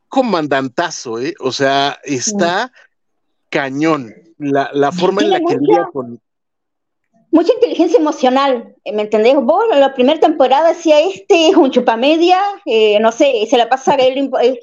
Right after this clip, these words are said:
Speaker 2: tan, es su cuerpo, su belleza y esa voz y esa entonación, esa forma que tiene de hablar tan elegante, tan fina",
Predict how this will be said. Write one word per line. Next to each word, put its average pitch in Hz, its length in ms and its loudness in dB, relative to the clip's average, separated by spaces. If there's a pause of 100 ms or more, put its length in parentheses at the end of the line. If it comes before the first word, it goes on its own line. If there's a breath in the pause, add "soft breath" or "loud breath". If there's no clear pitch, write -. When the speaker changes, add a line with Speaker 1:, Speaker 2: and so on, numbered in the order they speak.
Speaker 2:
tan, 294 540 2 (360 loud breath)
es 202 140 -2
su 294 160 2
cuerpo, 285 520 2
su 247 140 4
belleza 262 460 2
y 254 80 0
esa 269 280 0
voz 254 240 2
y 262 60 0
esa 262 120 -2
entonación, 240 540 0
esa 247 160 0
forma 233 260 0
que 233 80 0
tiene 226 240 2
de 226 60 6
hablar 214 400 0
tan 214 280 -4 (200 loud breath)
elegante, 233 520 2
tan 226 240 -2
fina", 247 440 2